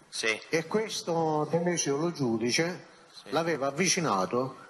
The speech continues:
Speaker 2: facendo
Speaker 1: Sì.
Speaker 2: lo stesso discorso.
Speaker 1: Qual è esattamente il luogo dove suo fratello Giovanni poi realizzò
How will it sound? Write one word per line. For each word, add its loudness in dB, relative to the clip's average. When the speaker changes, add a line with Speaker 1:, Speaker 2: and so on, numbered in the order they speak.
Speaker 2:
facendo 0
Speaker 1:
Sì. 2
Speaker 2:
lo 2
stesso -2
discorso. -4
Speaker 1:
Qual 6
è 6
esattamente 2
il 2
luogo 2
dove 0
suo -2
fratello -2
Giovanni 0
poi -4
realizzò -4